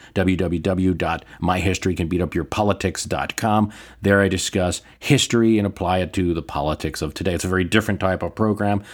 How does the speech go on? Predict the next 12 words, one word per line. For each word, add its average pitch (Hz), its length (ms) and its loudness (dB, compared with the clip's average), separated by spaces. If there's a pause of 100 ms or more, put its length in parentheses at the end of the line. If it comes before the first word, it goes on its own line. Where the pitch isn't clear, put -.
(140)
but 131 300 2 (320)
if - 80 -6
you 95 80 2
like 98 220 4
this 95 140 0
sort 92 200 -2
of 82 60 -12
thing, 101 340 0 (180)
maybe 87 180 2
you'll 85 120 0
like 80 260 -2
that 78 320 -4